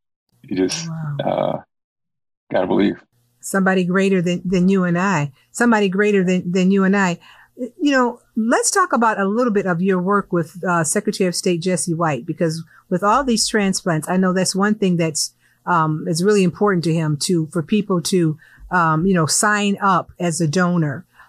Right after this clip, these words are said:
Speaker 2: Um, what is that type of, um, work like, and how have you been instrumental in helping people to get more information about being a, uh, organ donor?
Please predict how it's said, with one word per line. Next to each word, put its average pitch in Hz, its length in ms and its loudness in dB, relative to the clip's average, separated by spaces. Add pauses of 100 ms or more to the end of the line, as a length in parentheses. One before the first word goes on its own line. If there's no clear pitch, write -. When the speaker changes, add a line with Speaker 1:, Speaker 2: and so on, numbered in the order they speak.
(180)
Speaker 2:
Um, 165 400 2
what 196 580 0
is 180 260 0
that 208 260 0
type 185 340 0
of, 165 300 -2 (340)
um, 156 540 0 (560)
work 220 400 2
like, 147 420 -2 (120)
and 180 180 0
how 240 240 2
have 214 180 0
you 208 60 -2
been 190 180 0
instrumental 190 500 0
in 170 100 -2
helping 208 420 0
people 147 480 -2 (240)
to 196 100 0
get 196 160 2
more 185 200 2
information 180 840 0 (300)
about 170 480 0
being 185 260 0
a, 170 300 -2
uh, 165 240 -2
organ 180 360 2
donor? 151 460 0